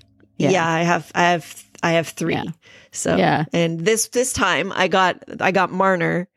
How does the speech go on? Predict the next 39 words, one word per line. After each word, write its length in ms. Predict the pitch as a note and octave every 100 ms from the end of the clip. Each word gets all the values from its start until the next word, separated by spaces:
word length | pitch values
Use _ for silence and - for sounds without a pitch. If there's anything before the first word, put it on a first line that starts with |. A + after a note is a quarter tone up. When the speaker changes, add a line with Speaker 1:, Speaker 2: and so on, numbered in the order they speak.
| _ -
Speaker 2:
because 680 | F3 - E3+ E3+ F3 E3+ - _ _ _ _ _ _ - E3+ -
I 140 | F#3 F3+
associate 1000 | F#3 E3 - G#3+ G#3+ - G3 F#3 F3+ -
the 80 | E3+
Next 340 | F3 E3+ -
Gen 240 | F3 D#3+
games 580 | D#3+ E3 D#3+ D#3 D3 - -
very 240 | F3 E3+
much 260 | E3 D#3+ -
Speaker 1:
Yes. 40 |
Speaker 2:
with 140 | E3
him. 400 | - D#3+ - - -
Speaker 1:
Yeah. 180 | D3+ - -
Speaker 2:
You 120 | F3
know, 240 | D#3+ E3 E3
it's, 420 | - E3+ - - - - _
he's 320 | - E3+ D3+
just 300 | F3+ E3 -
got 240 | F3+ F3 -
that 220 | E3 E3
youthful 500 | F3 E3 - E3+ E3+
exuberance 800 | D#3+ D#3+ D3+ E3+ D#3+ D#3+ - -
that 220 | D#3+ -
I 340 | D#3+ D#3+ D#3 _ -
associate 580 | E3+ - E3 - E3 -
with 180 | F3 F#3
it. 140 | E3+
Speaker 1:
Yeah. 60 | C3
Speaker 2:
So 180 | F3
I 120 | E3 E3
decided 360 | - E3+ E3+
I 60 | G3
don't 140 | G3+
have 120 | G#3
a 40 | F#3+
Marner 280 | F#3 F#3+ F3
jersey 300 | F3 D#3+ E3
yet. 260 | F3 F#3 - - -
So 380 | - E3 E3